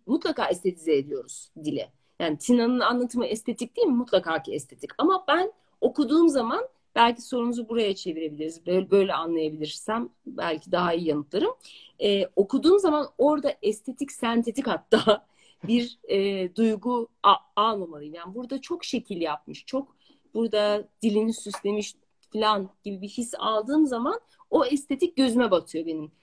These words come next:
Doğallık bozuluyor orada. O karakterin sesini, o karakterin duygusuna uygun bir dil kurmak. Ee, evet, bu anlamda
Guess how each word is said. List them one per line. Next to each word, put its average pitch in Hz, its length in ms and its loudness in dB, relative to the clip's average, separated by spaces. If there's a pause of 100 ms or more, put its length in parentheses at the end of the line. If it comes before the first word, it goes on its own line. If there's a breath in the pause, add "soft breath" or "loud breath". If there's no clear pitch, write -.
(140)
Doğallık 240 460 8
bozuluyor 202 540 -4
orada. 139 300 -16 (340)
O - 120 2
karakterin 226 600 2
sesini, 170 600 -8
o - 140 -12
karakterin 214 640 0
duygusuna 185 560 -4
uygun 254 440 2
bir 202 100 -6
dil 170 180 0 (160)
kurmak. 147 500 -8 (440)
Ee, - 100 -6 (540)
evet, 214 320 4
bu 240 60 6
anlamda 214 400 2